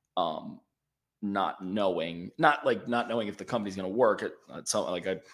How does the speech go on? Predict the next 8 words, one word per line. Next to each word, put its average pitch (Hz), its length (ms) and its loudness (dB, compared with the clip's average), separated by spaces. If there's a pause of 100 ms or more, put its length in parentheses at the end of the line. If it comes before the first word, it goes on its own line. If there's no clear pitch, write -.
(320)
my 98 180 -2
core's 104 220 -2
kinda 95 240 -4
unfailable 95 680 6
at - 80 -6
this 90 160 -2
point, 90 340 -6
but, 95 140 -2